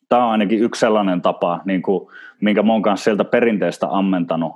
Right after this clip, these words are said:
että, että meille oikeasti se, se, niin kun se luonto on ollut pyhä ja, ja sen pitäisi olla edelleen pyhä.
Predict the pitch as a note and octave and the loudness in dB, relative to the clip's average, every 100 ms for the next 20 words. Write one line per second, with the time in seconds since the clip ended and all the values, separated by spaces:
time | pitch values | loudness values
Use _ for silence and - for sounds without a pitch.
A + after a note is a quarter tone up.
0 | - G2 F#2+ - F#2+ E2+ E2+ _ _ _ | -6 -4 -4 -6 -4 -2 -6 _ _ _
1 | _ _ - F#2+ - G#2+ G#2+ G#2 A2 G#2+ | _ _ -8 -4 0 2 2 2 2 2
2 | G2+ - - - G2+ F#2 - G2+ G2 F#2 | 0 -2 -6 -4 -2 -2 -4 -4 -2 -2
3 | F#2 A2 C#3 - B2 A2+ A2+ G#2 - C3 | -2 0 2 2 0 0 0 -2 -2 -2
4 | B2 A#2 F#2 - - G#2+ G2+ F#2 A2+ G#2+ | 0 0 -2 -8 -4 0 0 -2 -4 -2
5 | G#2+ A2 G#2+ G2 A2 E2+ A2 G#2 F#2+ F2+ | -2 0 0 0 -2 0 0 2 2 0
6 | E2+ G#2+ F#2+ F2+ | -2 -2 0 -2